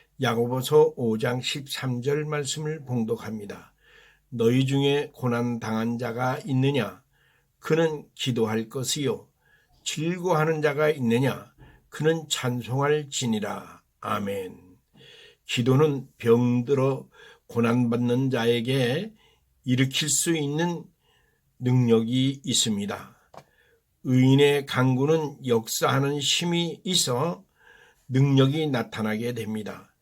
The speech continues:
엘리야가 간절히 간구할 때에 삼 년 육 개월 동안 내리지 않던 비가 내리게 되었습니다. 고난이라 생각 들을 때에 기도하라는 하나님의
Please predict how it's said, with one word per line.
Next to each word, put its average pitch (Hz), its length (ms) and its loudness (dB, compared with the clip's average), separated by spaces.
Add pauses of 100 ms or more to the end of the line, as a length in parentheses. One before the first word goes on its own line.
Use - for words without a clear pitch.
(360)
엘리야가 147 960 4 (280)
간절히 139 800 4
간구할 127 600 -2
때에 120 500 -6 (380)
삼 170 400 -4
년 165 340 0
육 135 220 -4
개월 123 340 -2
동안 123 640 -4 (340)
내리지 135 460 0
않던 147 480 -2
비가 117 600 -2 (120)
내리게 113 500 -2
되었습니다. 107 760 -8 (920)
고난이라 127 840 2
생각 120 520 -4
들을 127 320 -2
때에 120 500 -4 (760)
기도하라는 120 920 0
하나님의 113 880 -2